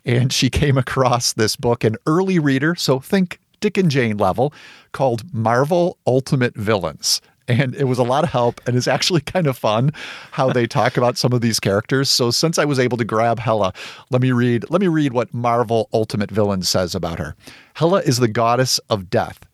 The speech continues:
She reigns over hell, the creepy land of the dead. She wants to trap all gods and mortals in her cruel kingdom forever." So yeah, if I was a little kid, that would, that would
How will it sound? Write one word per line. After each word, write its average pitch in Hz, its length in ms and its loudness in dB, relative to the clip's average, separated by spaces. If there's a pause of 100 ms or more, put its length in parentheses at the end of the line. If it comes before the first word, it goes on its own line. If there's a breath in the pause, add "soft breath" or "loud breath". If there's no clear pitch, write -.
She - 180 -2
reigns 101 280 0
over 123 200 2
hell, 123 400 -2
the 117 80 -2
creepy 143 380 -2
land 127 340 2
of 110 100 -4
the 123 80 2
dead. 92 320 -2 (340 loud breath)
She 139 160 -2
wants 135 280 0
to 139 100 -4
trap 131 360 0
all 135 220 0
gods 131 400 0
and 123 160 0
mortals 120 380 2
in 120 160 -2
her 104 180 -2
cruel 117 600 0 (380 loud breath)
kingdom 110 480 0 (300 loud breath)
forever." 85 680 -2 (320 soft breath)
So - 160 -4
yeah, 190 300 -2 (540)
if 135 120 -2
I 151 60 2
was 151 120 -2
a 165 40 0
little 165 160 0
kid, 190 340 -2
that 147 160 -2
would, 147 320 -2
that 151 160 0
would 147 140 0